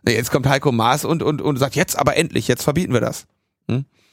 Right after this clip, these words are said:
Es gab lange, lange Diskussionen, äh, über dieses, diese,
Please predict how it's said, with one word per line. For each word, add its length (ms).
Es 160
gab 200
lange, 580
lange 280
Diskussionen, 760
äh, 400
über 200
dieses, 360
diese, 1040